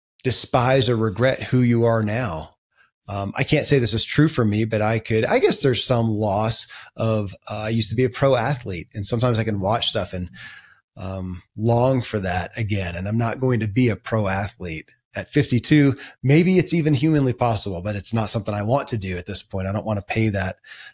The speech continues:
uh, pay the cost for that. But, you know, it can be the loss. Either way, loss, something that we have had. And, and we look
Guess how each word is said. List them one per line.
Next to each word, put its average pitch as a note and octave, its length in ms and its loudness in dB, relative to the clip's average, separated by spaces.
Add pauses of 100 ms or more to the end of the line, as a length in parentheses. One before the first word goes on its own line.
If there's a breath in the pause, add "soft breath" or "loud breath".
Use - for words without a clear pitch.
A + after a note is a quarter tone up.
(140 loud breath)
uh, F#2+ 220 -10
pay A2+ 160 -2
the - 100 -4
cost A2+ 400 0
for G2 120 -8
that. F2 300 -6 (320 loud breath)
But, A#2 280 0
you D3+ 60 2
know, D3+ 100 2
it - 180 -12
can F3+ 160 0
be E3+ 80 2
the D#3+ 100 0
loss. C#3+ 440 -2
Either E3 200 2
way, C#3+ 200 4
loss, G#2+ 500 2
something E3+ 420 2
that D3+ 180 0
we C3 120 0
have A#2+ 100 0
had. B2+ 200 -4 (180 loud breath)
And, B2 180 0
and A#2+ 140 2
we A2+ 120 4
look A2 380 0